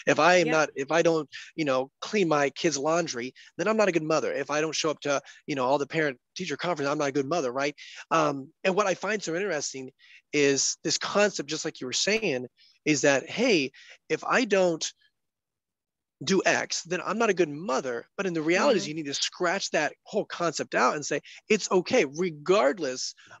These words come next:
Speaker 1: of X, I am re-, a good, uh, good mother." And that kind of comes back to a lot of your content on your website, which is really awesome. It's talking about self-image, self-esteem,
Speaker 2: Yeah.
Speaker 1: like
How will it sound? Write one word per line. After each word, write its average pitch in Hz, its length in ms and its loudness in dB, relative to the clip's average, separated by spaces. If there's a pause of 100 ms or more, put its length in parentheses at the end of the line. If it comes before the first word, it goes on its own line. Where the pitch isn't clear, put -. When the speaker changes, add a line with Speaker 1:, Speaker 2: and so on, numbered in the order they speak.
Speaker 1:
of 247 220 6
X, - 460 -2 (100)
I 170 180 4
am 190 260 4
re-, 160 160 0 (120)
a 151 200 -4
good, 143 240 4 (160)
uh, 107 240 -4 (320)
good 139 140 2
mother." 170 280 2 (400)
And 202 200 4
that 277 180 4
kind 359 160 2
of - 60 0
comes 196 200 2
back 185 280 0
to 185 140 -2
a 165 60 0 (120)
lot 220 180 6
of 190 200 2
your 165 180 -4
content 165 500 -2
on 156 160 -2
your 139 180 -4
website, 135 460 0
which 139 120 -4
is 135 140 -4
really 208 220 4
awesome. 143 420 2 (300)
It's 208 100 0
talking 262 220 2
about 226 80 0
self-image, - 580 -2 (260)
self-esteem, 208 600 0
Speaker 2:
Yeah. 175 80 -6
Speaker 1:
like 170 180 0